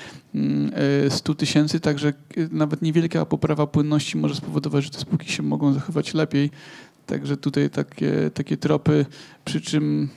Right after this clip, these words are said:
e, wydaje mi się, że rynek jest na tyle te-, teraz taki, e, idzie bokiem, że w-, wzrost o pięć, sześć, siedem procent to już jest dobry moment do, do zamykania pozycji i być może wtedy, kiedy właśnie wzrośnie o te pięć czy dziesięć procent,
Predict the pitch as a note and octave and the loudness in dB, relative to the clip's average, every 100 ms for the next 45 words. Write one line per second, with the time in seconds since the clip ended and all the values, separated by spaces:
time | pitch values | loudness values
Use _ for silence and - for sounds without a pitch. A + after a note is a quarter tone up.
0 | - _ _ _ _ _ - D3+ - D3 | -18 _ _ _ _ _ -4 0 2 2
1 | D3 D#3 D3 D#3 D#3 D3 C#3+ C#3+ C#3+ D3 | 2 0 2 2 2 0 2 2 2 0
2 | D3 C#3+ D3+ C#3+ D#3 D3+ - C#3+ C3+ D3 | 0 -2 0 0 2 0 -2 -6 -4 -2
3 | C#3+ - E3 - D#3 C#3+ - - - - | -2 -2 -6 -4 -4 -4 -8 -20 -20 -8
4 | - - D#3 C#3+ C#3+ D3+ D3 C#3+ C3+ C#3+ | -2 0 2 2 4 2 4 4 4 2
5 | C#3 C#3+ C#3 C3+ C#3 D3 C3+ D3 D3 D3+ | 2 2 2 2 0 -2 2 2 2 0
6 | - D#3 C#3+ - - - - - D#3 - | 2 0 2 -4 -6 -8 -2 0 0 -2
7 | - C#3+ D3+ D#3+ D#3+ D#3 D3 D3 C#3 D3 | -2 0 0 0 0 0 0 0 0 -2
8 | C#3+ D3 D3 D3+ D3 C#3+ D3 - - - | 0 0 0 2 0 0 0 0 0 0
9 | D3 - - - D3 D#3 D3+ D#3+ D#3+ D3+ | -2 -8 -16 -8 -2 0 2 2 2 4
10 | D3+ D#3+ D#3+ D#3+ D#3+ - - - - E3 | 4 4 0 -2 -4 -6 -18 -8 0 2
11 | D#3 D3 F3+ E3+ E3 - E3 D3+ D3+ D3 | 2 4 4 6 2 4 4 4 2 2
12 | D3+ D#3 C#3 D#3 C#3+ D#3+ D#3 D#3 D3+ D#3 | 4 4 4 2 4 2 4 2 4 2
13 | D3 C#3+ C#3 D#3+ D#3+ - - D3+ D#3 D#3 | 4 2 2 2 2 -2 -6 0 0 0
14 | D3 - D#3+ - D#3 D3 | -2 0 0 2 -2 -2